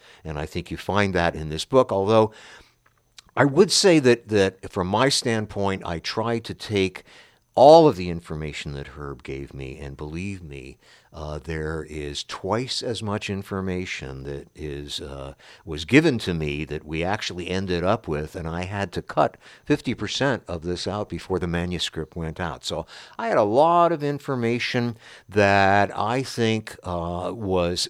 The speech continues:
structured in the end in a readable, page-turning sort of way. And so the fact that there was a foundation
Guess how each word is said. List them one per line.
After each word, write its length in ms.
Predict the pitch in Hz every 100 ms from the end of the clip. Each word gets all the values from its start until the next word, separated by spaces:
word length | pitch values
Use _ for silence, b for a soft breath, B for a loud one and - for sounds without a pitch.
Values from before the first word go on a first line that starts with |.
| -
structured 1000 | - - - 135 139 - - 120 110 110 -
in 140 | 90
the 200 | 85 113
end 520 | 185 202 135 117 120 B B B
in 140 | - 117
a 80 | 110
readable, 800 | 120 185 165 143 127 123 120 _ _ _ _ _ _ -
page-turning 1080 | 151 139 135 113 - - 104 101 95 92 85
sort 340 | - 85 78
of 140 | 76 69
way. 320 | 73 57 - _ -
And 120 | 78
so 500 | - - 80 76 76 71
the 140 | 78
fact 480 | - - 120 117 -
that 220 | 90 85
there 200 | 87 82
was 320 | 80 80 78 - B B
a 100 | 85
foundation 960 | 82 - 90 80 87 156 180 - 101 92